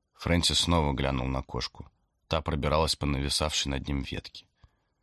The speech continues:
Теперь он понял, почему ласточки так ожесточённо спорили за места для ночёвки. Ни одна из них не хотела устраиваться вблизи от ствола. Кошка ринулась вперёд, схватила ласточку и с добычей в зубах поспешила вниз.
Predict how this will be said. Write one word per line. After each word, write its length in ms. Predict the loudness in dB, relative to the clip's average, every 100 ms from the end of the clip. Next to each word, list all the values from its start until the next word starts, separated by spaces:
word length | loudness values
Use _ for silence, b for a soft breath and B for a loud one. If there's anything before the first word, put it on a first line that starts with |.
| _ _ _
Теперь 260 | -8 0 2
он 100 | 2
понял, 360 | 2 2 2 -2
почему 320 | -2 0 2
ласточки 460 | 2 0 -2 -6
так 200 | -6 -6 -2
ожесточённо 600 | -2 -2 -2 2 2 2
спорили 420 | 0 -2 0 0
за 140 | 0
места 320 | 0 0 0
для 140 | -2 0
ночёвки. 600 | -2 -2 -4 -6 -10 -18 B B B B
Ни 120 | 0 2
одна 260 | 2 2
из 100 | 4
них 180 | 2 2
не 80 | 2
хотела 300 | 0 0 0
устраиваться 560 | 0 0 0 0 -2
вблизи 320 | -4 -2 0 0
от 80 |
ствола. 480 | -2 -2 0 0 -2 -8 _ _ _ _ _ -2
Кошка 320 | 0 2 0
ринулась 360 | -2 -2 -2
вперёд, 380 | -4 0 0 -2 b -10
схватила 440 | -6 -2 -2 0
ласточку 600 | 2 0 0 -6 -8 -10 -14 _ _
и 60 | -6
с 60 |
добычей 400 | -2 0 2 0
в 40 | -2
зубах 380 | -2 0 -2 -2
поспешила 520 | -8 -6 -4 -4 -4
вниз. 380 | -6 -8 -10